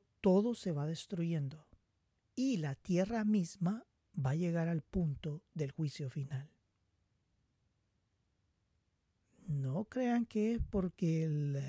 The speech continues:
el cambio climático o que la, una estrella se va a estrellar contra nosotros o aquí y allá. Es el pecado el que va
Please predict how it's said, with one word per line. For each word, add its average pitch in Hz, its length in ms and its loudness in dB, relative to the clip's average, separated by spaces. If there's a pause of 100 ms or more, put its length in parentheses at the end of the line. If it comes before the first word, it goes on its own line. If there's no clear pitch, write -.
(1300)
el 135 500 -6 (240)
cambio 165 460 4
climático 160 1400 0
o 139 320 -2
que 147 220 -2
la, 139 160 -2
una 165 240 2
estrella 165 500 0
se 147 160 -2
va 147 80 0
a 151 60 0
estrellar 151 560 -4
contra 147 400 -4
nosotros 160 760 -2
o 147 100 0
aquí 143 360 -2
y 147 60 2
allá. 160 460 0 (1040)
Es 160 320 -2 (200)
el 135 180 -2
pecado 202 760 -2 (460)
el 143 160 0
que 147 180 -2
va 160 380 -2